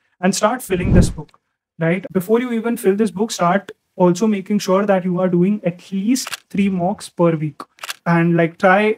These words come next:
not only doing these mocks, try to understand where you are going wrong in these mocks. So try to analyze the mocks after you have done it. ऐसे होना चाहिए कि if you've done a mock on Tuesday,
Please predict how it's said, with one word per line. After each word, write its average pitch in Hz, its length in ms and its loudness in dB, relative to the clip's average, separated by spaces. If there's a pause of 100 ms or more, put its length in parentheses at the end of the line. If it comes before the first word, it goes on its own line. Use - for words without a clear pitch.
not 180 240 0
only 220 220 2
doing 180 340 2
these 208 160 2
mocks, 190 320 0
try 175 140 0
to 190 100 -2
understand 180 480 -2
where 160 120 2
you 180 140 2
are 175 60 -2
going 160 240 -2
wrong 151 220 -6
in 156 80 -6
these 156 200 -8
mocks. 143 360 -16 (260)
So 170 140 -4
try 175 160 4
to 208 180 -6
analyze 202 460 2
the 208 100 2
mocks 185 380 -2
after 175 260 0
you 185 160 2
have 180 140 0
done 151 180 -2
it. 147 240 -8
ऐसे 185 220 2
होना 208 160 2
चाहिए 214 240 0
कि 220 260 -2
if 208 140 -8
you've 202 100 -2
done 190 160 2
a 208 60 2
mock 185 200 0
on 196 140 2
Tuesday, 185 420 2